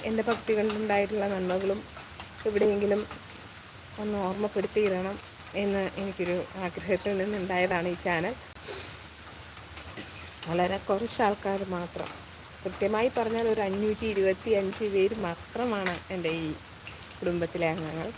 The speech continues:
അത്രയും പേരും പക്ഷേ precious-ആണ്. കാരണം അവരൊക്കെ ദൈവത്തിനോട് ഓരോന്ന് പ്രാർത്ഥിച്ച് ജീവിതത്തിൽ നേടിയെടുക്കുന്നവരാണ്.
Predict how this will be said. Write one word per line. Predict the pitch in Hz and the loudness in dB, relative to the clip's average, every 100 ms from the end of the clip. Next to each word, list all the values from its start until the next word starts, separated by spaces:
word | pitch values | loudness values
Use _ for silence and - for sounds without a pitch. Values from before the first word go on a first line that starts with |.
| - - - - - 185 | -12 -14 -14 -14 -10 -10
അത്രയും | - 196 202 220 262 | 0 4 6 6 6
പേരും | 226 220 | 6 6
പക്ഷേ | 240 220 208 | 2 2 0
precious-ആണ്. | 190 - 190 - 202 160 226 - - | 0 0 0 2 0 0 -4 -8 -4
കാരണം | 202 214 214 190 | 0 0 0 0
അവരൊക്കെ | 190 226 226 - 370 - - - - | 2 0 -2 -2 -2 -2 -14 -10 4
ദൈവത്തിനോട് | 196 208 220 247 233 214 | 8 8 8 8 10 8
ഓരോന്ന് | 214 220 233 - | 8 8 6 4
പ്രാർത്ഥിച്ച് | 233 226 240 - 262 302 247 | 4 4 2 -2 0 2 2
ജീവിതത്തിൽ | 220 202 - 208 202 | 4 2 4 2 4
നേടിയെടുക്കുന്നവരാണ്. | 180 196 170 170 180 170 180 170 | 4 2 2 -4 -2 0 -2 -2